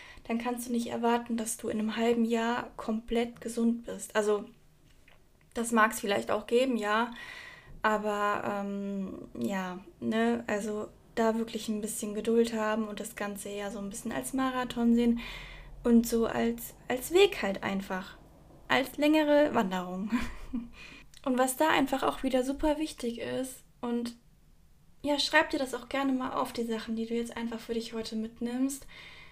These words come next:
ist, dass du dir aufschreibst, am besten einmal in der Woche oder ja, einfach öfters, dass du dir aufschreibst, was du schon für Fortschritte gemacht hast. Weil das ist nämlich auch so ein Punkt, du wirst,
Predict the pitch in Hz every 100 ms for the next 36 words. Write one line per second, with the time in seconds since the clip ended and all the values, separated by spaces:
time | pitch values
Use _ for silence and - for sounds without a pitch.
0 | - - - - - 269 294 - 254 233
1 | 240 247 - - 285 285 - 226 214 226
2 | 233 - 233 233 247 247 - 233 262 262
3 | 262 262 240 247 277 285 277 262 254 233
4 | 240 - - - - - - 254 247 277
5 | 262 - 269 - 269 - - 233 233 233
6 | - 127 - - 240 240 240 - - -
7 | - - 254 254 254 240 233 233 226 226
8 | 220 - 220 - - 208 220 - 240 233
9 | - - - - - 240 247 247 - 262
10 | 240 233 - 247 - 240 233 233 247 240
11 | 247 262 - - - - - - - -
12 | 254 240 269 277 - -